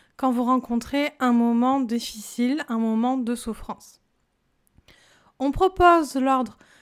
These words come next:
pleine conscience, humanité commune, bienveillance envers soi, mais vous pouvez le faire dans l'ordre que vous voulez, qui a le plus de sens pour vous, et vous pouvez aussi choisir juste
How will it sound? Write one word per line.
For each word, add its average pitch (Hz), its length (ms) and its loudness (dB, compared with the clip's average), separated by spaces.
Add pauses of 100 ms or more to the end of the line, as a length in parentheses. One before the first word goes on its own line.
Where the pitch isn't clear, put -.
(180)
pleine 311 260 2
conscience, 294 720 -2
humanité 269 500 0
commune, 269 560 0
bienveillance 277 640 -2
envers 226 260 -6
soi, 240 320 -6 (500)
mais 247 160 2
vous 339 160 2
pouvez 320 260 0
le 277 80 -4
faire 240 460 -4
dans 240 220 -2
l'ordre 214 320 -4
que - 160 -14
vous 240 380 2
voulez, 254 420 -2 (340)
qui - 120 -4
a 240 60 0
le 214 120 -2
plus 302 280 -6
de 262 140 -2
sens 240 400 -4
pour 359 300 2
vous, 240 260 -6 (500)
et 262 100 2
vous 302 100 -2
pouvez 311 340 -2
aussi 285 360 -4 (320)
choisir 294 540 0 (360)
juste 294 680 -4